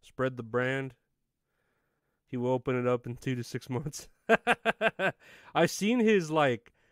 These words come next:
office. It looks very, uh,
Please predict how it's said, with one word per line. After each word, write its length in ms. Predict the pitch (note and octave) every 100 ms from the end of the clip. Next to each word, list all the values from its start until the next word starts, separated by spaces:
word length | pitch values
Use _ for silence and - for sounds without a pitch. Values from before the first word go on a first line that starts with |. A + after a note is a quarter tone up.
| _ _ _
office. 600 | A#2 E3 G3 - A#2+ -
It 80 | C3
looks 240 | C#3 D#3
very, 720 | C3 C3 E3+ F3+ F#3 E3 B2+ G#2+ _ _ _ _ _ _ _
uh, 540 | A#2+ B2 A#2 A2 G#2